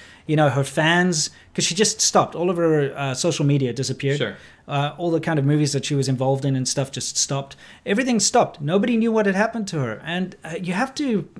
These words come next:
Speaker 1: equate that with a, a big Hollywood celebrity, like, I don't know, you ch-, take your pick.
Speaker 2: Yeah,
Speaker 1: Tom
Speaker 2: Tom
Speaker 1: Cruise.
Speaker 2: Cruise.
Speaker 1: Yeah, let's use Tom Cruise.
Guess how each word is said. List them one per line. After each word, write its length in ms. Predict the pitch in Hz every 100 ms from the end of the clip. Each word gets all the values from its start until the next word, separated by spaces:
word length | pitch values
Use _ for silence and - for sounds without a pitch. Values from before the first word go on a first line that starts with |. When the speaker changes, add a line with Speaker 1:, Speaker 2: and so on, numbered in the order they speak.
| -
Speaker 1:
equate 440 | 160 - 208 208
that 200 | 160 147
with 200 | 156 147 156
a, 160 | 147 147
a 60 |
big 340 | 131 180 175 -
Hollywood 460 | - 175 165 156
celebrity, 540 | - 151 165 165 151 131
like, 240 | 127 123
I 140 | 165
don't 100 | 175
know, 200 | 170 160 139
you 160 | 147 143
ch-, 160 | - - 143 - _ - - _ _
take 200 | 180 160
your 80 | 139
pick. 380 | - 208 - - - -
Speaker 2:
Yeah, 160 | 127 -
Speaker 1:
Tom 160 | - 170
Speaker 2:
Tom 100 | 151
Speaker 1:
Cruise. 180 | 208 202 175 139
Speaker 2:
Cruise. 40 | 143
Speaker 1:
Yeah, 120 | 160
let's 180 | 156 202
use 140 | 190
Tom 180 | 196 185
Cruise. 220 | 202 175